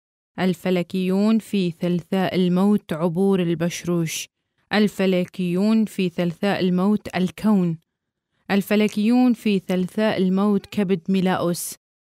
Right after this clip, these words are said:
المجابهات، المواثيق، الأجران، التصاريف وغيرها، أنقاض الأزل الثاني، الأقر أبازين،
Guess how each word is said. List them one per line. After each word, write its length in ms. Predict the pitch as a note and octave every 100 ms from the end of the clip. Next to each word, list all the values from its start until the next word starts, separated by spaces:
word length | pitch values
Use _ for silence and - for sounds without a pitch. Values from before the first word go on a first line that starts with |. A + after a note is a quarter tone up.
| -
المجابهات، 960 | F3+ F3+ F#3 F#3+ E3+ E3+ E3+ F#3 G#3+ -
المواثيق، 880 | F#3 F#3 F3 F3 E3+ - G#3+ G3+
الأجران، 840 | F#3+ F3+ E3 E3+ F#3+ F3+ G3+ F#3+ F3 -
التصاريف 1040 | F3 - - E3+ - E3+ E3 G3+ G#3 - F#3+
وغيرها، 640 | G#3 G3+ G3+ F#3+ F#3 E3+ - _ _ _ _ _ _ -
أنقاض 520 | G#3+ G#3+ A#3 B3 A3
الأزل 520 | G#3+ F#3+ A3 G#3 G3+
الثاني، 680 | F3 - - G#3 F#3+ E3+ E3 _ _ _ -
الأقر 680 | G3 F3+ - - - G#3 G3+
أبازين، 720 | G3+ G3 F#3+ F3 F#3+ F3 E3